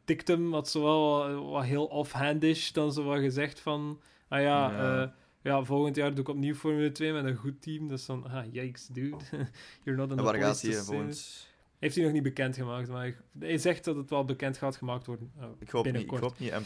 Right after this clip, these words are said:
Speaker 2: P Motorsport, though.
Speaker 1: Ja, <laughs> jee, dan mogen we die
Speaker 2: <laughs> Zal
Speaker 1: gaan
Speaker 2: wel.
Speaker 1: interviewen. Jezus, man.
Speaker 2: Nee, nee, nee, dan, absoluut, dan doen we het nog steeds, maar
Speaker 1: Ja,
Speaker 2: nee,
Speaker 1: ja, tuurlijk,
Speaker 2: we zullen
Speaker 1: unbiased,
Speaker 2: zien.
Speaker 1: maar, ehm, wat
Speaker 2: <laughs>
Speaker 1: ik vooral hoop over,
Speaker 2: Unbiased.
Speaker 1: over M P Motorsport gesproken, ehm,
Speaker 2: Ja.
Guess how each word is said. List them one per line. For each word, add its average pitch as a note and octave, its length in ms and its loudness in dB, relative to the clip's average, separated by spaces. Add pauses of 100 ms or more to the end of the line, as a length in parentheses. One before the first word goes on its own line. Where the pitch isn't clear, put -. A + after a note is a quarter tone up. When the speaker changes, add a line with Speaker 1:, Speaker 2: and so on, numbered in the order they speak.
(120)
Speaker 2:
P G2 40 -2
Motorsport, G2+ 540 -6
though. G#2 260 -6
Speaker 1:
Ja, C3 240 -2 (340)
<laughs> F3 80 -2
jee, D#3 720 4
dan D3+ 160 0
mogen D#3 180 6
we D3+ 60 6
die C#3+ 100 4
Speaker 2:
<laughs> - 20 4
Zal - 120 4
Speaker 1:
gaan G#2+ 80 4
Speaker 2:
wel. G#2+ 100 0
Speaker 1:
interviewen. B2+ 520 -2 (120)
Jezus, C3+ 300 -4
man. B2+ 380 -4 (160)
Speaker 2:
Nee, - 140 0
nee, D#2+ 160 0
nee, - 20 -2
dan, G#2 220 -4 (500)
absoluut, G2 460 -8
dan G#2 120 -8
doen G#2 100 -4
we G2+ 60 -6
het G2 80 -6
nog G2+ 80 -8
steeds, G2+ 300 -6
maar - 120 -12 (440)
Speaker 1:
Ja, F3+ 340 8
Speaker 2:
nee, A3+ 120 6
Speaker 1:
ja, E3 220 6
tuurlijk, F#3 280 2
Speaker 2:
we D#3+ 60 -2
zullen D3+ 220 4
Speaker 1:
unbiased, D#3 200 8
Speaker 2:
zien. G2+ 140 -2
Speaker 1:
maar, D3 180 0 (260)
ehm, G3 260 6
wat G3 360 8
Speaker 2:
<laughs> - 40 10
Speaker 1:
ik A#3 60 6
vooral C4 340 8
hoop G#3 240 6
over, G#3 260 8
Speaker 2:
Unbiased. - 100 0
Speaker 1:
over F#3+ 380 6
M F#3+ 40 0
P G3 140 6
Motorsport E3+ 500 0
gesproken, D#3 640 -4
ehm, C#3+ 300 0
Speaker 2:
Ja. G2+ 320 2